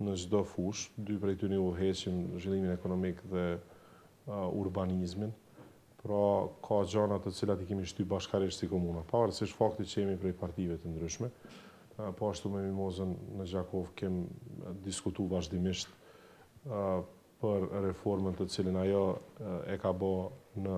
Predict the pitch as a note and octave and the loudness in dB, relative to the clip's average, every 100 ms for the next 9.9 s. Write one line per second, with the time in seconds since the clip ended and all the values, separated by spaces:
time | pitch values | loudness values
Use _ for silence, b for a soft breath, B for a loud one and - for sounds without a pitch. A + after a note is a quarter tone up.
0 | F#2 F#2 E2+ F#2 F2 G#2 F#2+ F#2 F#2 F2+ | 0 -2 2 0 2 0 0 0 -4 -2
1 | F2+ F2+ F#2+ F2 F2+ D#2+ F2+ E2+ D#2+ F2+ | 0 0 0 -2 -2 -2 0 0 0 2
2 | F#2+ F2+ E2 F2+ E2+ D#2 - A2+ A2+ G#2+ | 4 2 0 -2 0 -2 -2 0 2 0
3 | B B B B B - A2+ A2+ A2+ A#2+ | B B B B B 6 8 8 8 6
4 | A#2 A2 - C3 G#2 F#2+ F#2+ E2+ F#2 F2 | 6 4 6 6 6 6 2 4 2 2
5 | - G#2+ G#2+ G2 G#2 G2 - F#2+ F#2+ G2 | 2 6 6 6 4 4 4 4 6 6
6 | G#2 G2+ F#2+ F#2+ G2 F#2+ F#2 F#2 G2+ F#2 | 6 4 2 0 0 0 0 -2 0 0
7 | E2+ F2+ E2+ F#2+ G#2 A#2 D#3+ D#3 B B | 0 -2 0 2 2 2 -4 -8 B B
8 | B B B - F#2 G2+ A2+ A2+ A2+ - | B B B -4 0 6 10 10 8 4
9 | - A2+ A2+ - G#2+ - A2+ A2 | 2 2 4 4 2 4 4 4